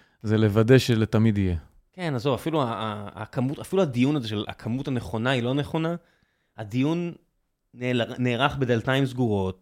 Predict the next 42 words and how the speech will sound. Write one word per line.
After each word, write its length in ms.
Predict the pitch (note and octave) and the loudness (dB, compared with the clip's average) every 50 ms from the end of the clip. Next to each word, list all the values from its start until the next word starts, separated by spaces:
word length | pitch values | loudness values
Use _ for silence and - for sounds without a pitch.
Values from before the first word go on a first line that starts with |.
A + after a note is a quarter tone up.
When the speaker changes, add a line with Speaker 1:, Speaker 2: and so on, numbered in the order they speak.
| _ | _
Speaker 2:
אתה 60 | _ B2+ | _ -4
יודע, 140 | B2 B2 | -2 -2
חקר 360 | A2 - - C3 - E3+ D#3+ D3 | 0 0 -2 0 2 0 2 2
ביצועים, 600 | D3 D3 C#3 - - C#3 B2+ A#2 G#2+ G2 G2 G2 | 2 0 0 2 2 4 4 4 2 0 -2 -4
כמה 300 | - - A#2 B2+ C#3 C#3 | -2 0 2 2 2 2
זמן 160 | C#3+ D#3 D3 | 2 2 0
לוקח 300 | C#3+ C#3 - D3+ C3+ - | 0 2 2 0 0 0
לחזור, 280 | C3+ G#2+ G#2+ A#2 G2+ | -4 -2 -2 -2 0
כמה 200 | - A#2 A#2+ C3+ | 0 2 2 2
לוקח, 360 | C#3 C#3+ C#3 - A#2+ G2+ F#2+ - | 2 2 0 -2 -4 -6 -4 -2
כמה 180 | - B2+ C#3+ D3 | 0 2 4 4
בלאי, 280 | C3 A#2+ C3 A#2 A2 G#2+ | 4 4 4 4 4 4
זה 100 | A2+ C#3 | 2 2
לא 60 | G#3 | 2
דברים 200 | - F4+ F#4 F4+ | 2 2 2 2
שאפשר 220 | F#4 D#4+ - F4 | 2 2 4 4
לנהל 240 | E4 D4 C4+ C#4+ D4 | 6 6 6 6 6
אותם, 400 | D4 D4 C#4+ - G#3+ G#3 G3+ E3+ E3+ - _ _ _ _ _ _ - | 4 4 4 4 4 4 2 0 -4 -8 _ _ _ _ _ _ -4
הדרישה 460 | C3+ C3+ A#2 C3 B2 A#2 - G3+ B3+ | -4 -2 0 -2 -2 0 2 4 4
לנהל 320 | D#4 C#4 A#3+ D#3+ F3+ G#3+ | 6 6 6 4 4 4
אותם 580 | A3+ A#3 - F#3+ E3 D3 C#3 C3+ C3 B2+ B2 G#2+ C#2+ - - _ _ _ _ _ _ | 2 2 2 2 4 4 4 4 2 0 -2 -4 -6 -10 -16 _ _ _ _ _ _
ב-, 240 | A#2 A#2 B2+ A#2 A2+ F2 G#2 | -8 -2 -2 -2 0 -2 -2
ב-, 220 | G#2 A2 G#2+ G#2 | -2 0 0 0
בצורה 360 | G2 - - - A#2+ A#2+ D#3+ F#3+ | -2 -6 -4 -2 -2 -2 -2 -4
פתוחה, 520 | - - - B2+ A2+ - C3 C#3 E3+ A#3+ B3 B3 - _ _ _ _ - | -6 -6 -6 -6 -4 0 0 0 0 0 -2 -6 -14 _ _ _ _ -4
אני 80 | G#2+ B2+ | -2 0
אומר, 120 | D#3+ F3 | 0 0
לפעמים 240 | D3+ - C#3 D3 F3 | 0 0 0 0 0
קצת 240 | - G#3 - - F3 | -2 -6 -8 -4 -4
מגוחכת 500 | - G#2+ G#2+ A2 - - C#3 - C3+ G#2+ | -2 -2 -2 -2 -2 -2 -2 -2 -2 -2
בעיניי. 380 | G2 F#2 F2+ F2 F#2 F#2 F2+ F2 - _ _ _ _ | -2 -4 -6 -6 -6 -8 -8 -10 -14 _ _ _ _
זאת 80 | _ | _
אומרת, 160 | - A#2+ - C3 | -6 -4 0 0
המחשבה 500 | B2 B2 B2 B2 - C3+ A2+ D3 F#3 G#3 | 0 2 0 0 0 0 0 0 0 0
שאפשר 400 | - E3 C#3 - - F3 E3+ F3 | 0 -2 -2 2 2 2 2 2
לעשות 440 | D3+ B2 G#2 - - D3+ D3+ - | 0 0 -2 -2 -2 -4 -2 -2
את 100 | G3+ F#3 | -2 -4
זה, 200 | G3 G#3 G#3 G#3 A#3 - _ _ _ _ _ _ _ - | -2 -2 -2 -2 -2 -4 _ _ _ _ _ _ _ -14
ו-, 220 | G#2 G2 G2 A2+ A#2+ A#2 A#2 A#2 A#2 A#2 A#2 A#2 - - | -12 -6 0 2 4 4 4 4 2 0 0 -2 -4 -6
וכאילו 340 | - C3+ F#3 - - F#4+ G4 | -8 -8 -2 2 4 4 4
הכל 220 | F#4+ F#4+ F#4+ F4+ F4 | 4 6 6 6 8
אללה 160 | E4+ F4 | 8 8